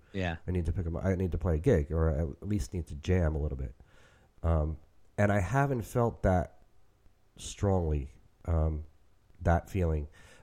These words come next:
Speaker 2: But it might be just, like, because I was playing for so long, um, that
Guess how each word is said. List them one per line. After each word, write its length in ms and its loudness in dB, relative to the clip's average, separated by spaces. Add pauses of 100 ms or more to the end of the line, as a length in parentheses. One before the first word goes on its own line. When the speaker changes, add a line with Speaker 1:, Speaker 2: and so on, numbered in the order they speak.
(120)
Speaker 2:
But 280 6
it 100 0
might 340 4
be 160 4
just, 320 -6
like, 360 4 (540)
because 320 -2
I 100 2
was 160 0
playing 420 -4
for 160 -12
so 420 -2
long, 580 0 (760)
um, 360 2 (140)
that 280 4